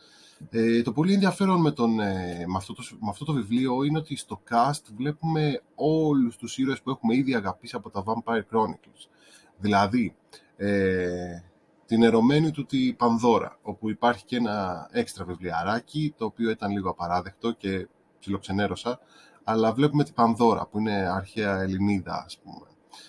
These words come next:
Ε, βλέπουμε ότι όταν, ε, ότι ο,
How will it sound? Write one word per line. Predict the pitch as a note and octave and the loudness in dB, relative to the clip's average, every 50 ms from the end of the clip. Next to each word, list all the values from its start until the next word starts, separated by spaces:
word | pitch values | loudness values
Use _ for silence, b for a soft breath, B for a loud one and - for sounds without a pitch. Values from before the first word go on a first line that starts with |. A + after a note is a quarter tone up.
| B B B - | B B B -8
Ε, | G2+ G#2 G#2+ G#2+ G#2+ G#2 | -4 -2 0 2 2 0
βλέπουμε | F#2 F#2 B2+ C#3+ D#3 D#3 D#3+ E3+ E3+ E3+ D#3+ | 0 2 2 2 2 2 2 2 2 2 2
ότι | D#3 C#3+ D3 - B2 A#2+ A#2 A2+ A2 A#2 | 2 0 0 0 0 2 2 2 2 0
όταν, | A#2+ B2+ - - D3 C#3 C3+ C3 B2+ | 0 -2 -4 -4 -4 -2 -2 -2 0
ε, | A#2+ A2+ A2 G2+ G2+ G2 F#2 E2+ | 0 0 0 0 0 -2 -2 -4
ότι | - G#2 G2+ - A2 G#2 | -4 -8 -6 -6 -6 -6
ο, | - - - G2 F#2+ F#2 F#2 F#2 F#2 F2+ E2+ | -6 -4 -4 -4 -2 -4 -4 -6 -8 -8 -10